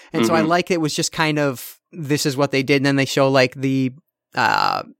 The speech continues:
Speaker 1: the planes, like, releasing this chemical or whatever it was, this black smoke that shut the sun out. Um, and they just left it at that. And I thought that was the right way to go about that.
Speaker 2: See, w-, what I liked about these two shorts, one details the, the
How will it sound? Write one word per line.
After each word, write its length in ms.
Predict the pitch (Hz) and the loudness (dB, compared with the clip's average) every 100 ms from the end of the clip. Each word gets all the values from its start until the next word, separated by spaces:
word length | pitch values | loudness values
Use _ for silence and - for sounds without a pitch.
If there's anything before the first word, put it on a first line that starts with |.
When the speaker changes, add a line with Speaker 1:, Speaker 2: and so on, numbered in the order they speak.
| - | -8
Speaker 1:
the 80 | 151 | -6
planes, 400 | - 139 135 135 | 0 2 2 0
like, 180 | 131 143 | 0 0
releasing 460 | 139 139 - 135 | -2 -2 -2 -4
this 180 | 123 - | -6 -10
chemical 440 | - 143 156 156 156 | -8 -4 -4 -2 0
or 180 | 143 | 0
whatever 340 | 135 170 156 143 | 0 0 2 0
it 80 | 139 | 0
was, 360 | 139 123 127 | 0 0 -4
this 180 | 143 135 | -10 -10
black 300 | - 139 139 | 0 0 0
smoke 280 | - 139 - | -4 -6 -4
that 140 | 139 | -8
shut 220 | - 143 | -4 -6
the 40 | 135 | -4
sun 240 | - 135 | -4 -2
out. 220 | 127 123 - - - - | -2 -4 -8 -20 -20 -2
Um, 260 | 151 139 - | 2 2 2
and 120 | 170 | 2
they 80 | 165 | 2
just 120 | 156 | 4
left 160 | 151 151 | 0 0
it 80 | 131 | -4
at 80 | |
that. 120 | 135 135 | -2 0
And 80 | |
I 40 | 143 | 2
thought 180 | 160 151 | 0 2
that 160 | 143 | 0
was 160 | 143 135 | 0 -4
the 160 | 139 131 | -4 0
right 200 | 131 139 | 0 0
way 140 | 127 | -2
to 80 | 131 | -2
go 140 | 123 | -2
about 320 | 127 143 135 | -2 -4 -6
that. 260 | - - - 170 _ _ _ _ _ _ _ _ - - - | -4 -6 -6 -14 _ _ _ _ _ _ _ _ -14 -14 -12
Speaker 2:
See, 200 | - 180 - | -2 -2 2
w-, 240 | 123 110 | 0 2
what 140 | 143 190 | 2 2
I 40 | |
liked 200 | 185 185 | 0 0
about 180 | 139 123 | 0 2
these 160 | 110 - | 0 0
two 80 | 117 | 0
shorts, 440 | - 113 113 - | 0 0 0 0
one 360 | 107 117 123 127 123 117 | 0 2 2 0 -4 -2
details 480 | 120 117 113 110 101 | -2 2 0 0 0
the, 360 | 104 98 90 - - | 0 0 -4 -8 -6
the 260 | 98 92 | -6 -8